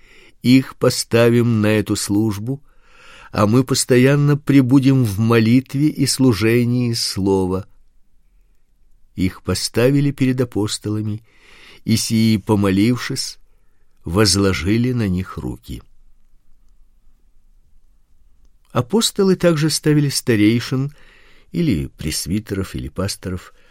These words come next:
которые должны были заботиться о поместных церквах. Например, во время своих миссионерских путешествий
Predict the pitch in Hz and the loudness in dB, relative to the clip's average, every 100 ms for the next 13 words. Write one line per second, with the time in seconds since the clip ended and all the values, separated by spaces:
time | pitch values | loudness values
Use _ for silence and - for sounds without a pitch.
0 | _ - - - 131 156 156 139 139 135 | _ -20 -6 -2 2 4 4 4 4 4
1 | 123 147 143 143 113 127 104 123 147 143 | 4 2 4 2 4 2 4 2 2 -4
2 | - 151 147 - 147 180 170 135 110 - | -2 -2 0 -4 -2 0 4 2 0 -2
3 | 113 113 - 110 - - - - - _ | -4 -6 -8 -8 -8 -12 -12 -18 -20 _
4 | _ _ _ _ _ _ - _ _ _ | _ _ _ _ _ _ -20 _ _ _
5 | _ _ _ _ 107 107 113 110 107 101 | _ _ _ _ -2 0 0 2 2 2
6 | 104 104 104 98 104 101 - 101 98 - | 2 2 0 0 0 -2 -2 -4 -4 -2
7 | 101 107 143 - 202 - 147 - - 143 | 0 0 -4 -4 -8 -6 -8 -8 -8 -10
8 | - 113 165 | -8 -10 -12